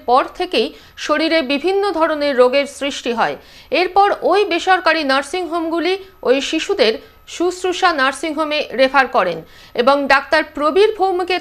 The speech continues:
তত্ত্বাবধানে শিশু দুটির চিকিৎসা করা হয়। ওই দুটি শিশুর করোনা টেস্টের জন্য নমুনা পাঠানো হয়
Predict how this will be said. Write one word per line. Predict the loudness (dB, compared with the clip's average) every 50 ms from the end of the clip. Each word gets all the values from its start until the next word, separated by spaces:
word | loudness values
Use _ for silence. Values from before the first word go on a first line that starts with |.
| 0
তত্ত্বাবধানে | 0 0 0 2 2 0 2 2 0 -2 -2 -2 0 0 -2 -2
শিশু | -4 -6 -8 -8 -6 -6 -6
দুটির | -6 -6 -4 -4 -4 -6 -6 -6
চিকিৎসা | -8 -8 -8 -10 -10 -4 -4 -4 -2
করা | 0 0 0 2 0
হয়। | 2 2 0 -2 -2 -4 -10 -18 -20 -20 -20 -20 -20 -20 -6 -2
ওই | 2 4 4 4 4
দুটি | 4 2 2 2 2 0
শিশুর | 0 -2 -4 -2 -2 -4 -4 -4
করোনা | 0 2 2 4 4 2 0 0 -2
টেস্টের | -2 -2 -2 -4 -4 -6 -6 -6 -6 -6 -2
জন্য | 0 0 2 2 2
নমুনা | 2 2 2 2 2 0 0 0
পাঠানো | 2 2 0 0 0 -4 -6 -6
হয় | -2 0 0 0 0